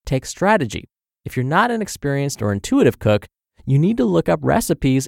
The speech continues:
in order to create a structure. I often joke with people that they should check their Seamless order history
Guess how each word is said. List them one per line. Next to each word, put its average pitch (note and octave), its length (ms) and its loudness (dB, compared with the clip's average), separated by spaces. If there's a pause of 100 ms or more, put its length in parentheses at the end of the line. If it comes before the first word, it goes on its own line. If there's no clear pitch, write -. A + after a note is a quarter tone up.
in C3+ 100 -4 (100)
order E3+ 280 2
to F#3+ 80 -10
create - 420 -2
a G#2 60 -2
structure. - 520 -2 (640)
I F#3 140 4
often G#3 160 0
joke G3 200 2
with - 160 -2
people G#2 280 -2
that A2+ 160 -6
they D3+ 100 4
should D#3+ 160 -4
check - 220 -2
their D3+ 240 0 (100)
Seamless F3+ 640 0
order F3+ 300 4
history - 540 -4